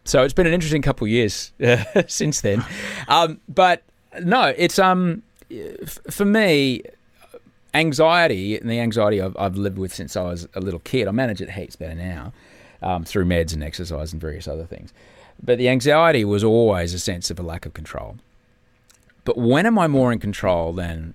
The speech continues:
at the first, when I was on stage, being, playing in bands, and then when I was on radio, and then when I was on television? When am I more in control? When I'm the one that's talking,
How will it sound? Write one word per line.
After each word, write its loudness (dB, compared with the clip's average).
at -10
the -16
first, 0
when -6
I -6
was -10
on -6
stage, -6
being, -6
playing -8
in -8
bands, -12
and -4
then -2
when -2
I -2
was -4
on -6
radio, -6
and -4
then -2
when -4
I -4
was -4
on -2
television? -6
When -6
am -4
I -2
more 0
in -2
control? -8
When -10
I'm 0
the 0
one -6
that's -14
talking, -14